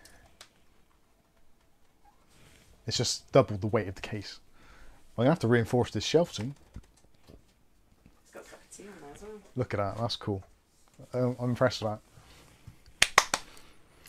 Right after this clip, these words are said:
Speaker 1: So thank you very much, much appreciated.
Speaker 2: Well, thanks to everyone's congrats.
Speaker 1: Yeah, thank you for the, uh, congratulations. <laughs> Ooh, you flash bugger. <laughs> That's brilliant. That is.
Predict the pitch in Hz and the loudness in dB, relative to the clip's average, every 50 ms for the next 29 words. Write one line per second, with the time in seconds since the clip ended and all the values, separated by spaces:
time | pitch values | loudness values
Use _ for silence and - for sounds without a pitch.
0 | - - - - 143 135 - 196 185 185 170 170 185 180 180 185 185 185 - - | -20 -8 0 4 6 8 10 10 10 12 12 12 12 12 12 12 10 8 2 -6
1 | - - _ - - 151 165 160 156 - 139 - 156 151 147 139 - 160 151 143 | -6 -8 _ 0 6 6 6 6 6 2 2 6 8 10 10 10 10 10 10 10
2 | 147 - 160 160 156 - - _ _ _ - - _ - - - _ - - - | 10 10 8 8 8 4 -4 _ _ _ -20 -20 _ -20 -20 -20 _ -20 -20 -20
3 | - - - - - - - - - 156 160 156 151 - - - 160 156 156 - | -20 -20 -20 -20 -20 -20 -20 -20 -18 -18 -18 -18 -18 -20 -20 -18 -18 -18 -18 -18
4 | 151 151 156 156 - - _ _ _ - - - 151 165 165 - _ - - - | -18 -18 -18 -18 -20 -20 _ _ _ -20 -20 -20 -18 -18 -20 -20 _ -20 -20 -20
5 | - _ _ _ _ _ _ - 131 127 - 151 151 151 - 160 139 - - 147 | -20 _ _ _ _ _ _ 0 2 4 6 6 6 6 6 4 4 4 4 6
6 | 143 143 143 143 143 143 139 139 135 139 147 - - - 135 143 147 147 - 151 | 8 10 10 12 12 12 12 12 12 8 2 -4 -2 2 4 4 4 6 6 6
7 | 156 151 151 - 196 220 226 208 - - - - _ _ _ _ - 147 - - | 6 6 6 6 4 6 4 4 2 0 -4 -8 _ _ _ _ -2 0 2 2
8 | 156 127 92 - - _ _ _ - 139 127 143 131 123 120 117 117 120 107 - | 2 2 0 -2 -6 _ _ _ 2 4 6 6 6 6 4 4 2 0 0 -2
9 | - 123 120 113 - - - _ - 120 - - 110 104 113 - - - - - | -2 -2 -2 -2 -2 -6 -6 _ -2 -2 -2 -2 -4 -6 -6 -6 -6 -10 -10 -10
10 | - - _ _ _ _ - - - _ - - - - - - - - - - | -14 -20 _ _ _ _ -20 -20 -20 _ -20 -20 -18 -16 -16 -16 -18 -20 -16 -12
11 | - 110 110 - - - 113 113 110 104 104 98 - - - - - - - - | -10 -10 -10 -8 -6 -2 0 0 0 0 -4 -6 -10 -14 -20 -20 -20 -20 -20 -20
12 | - - - - - - - - 110 107 101 104 104 101 - | -20 -20 -20 -20 -20 -12 -6 -2 -2 0 0 0 0 -2 -4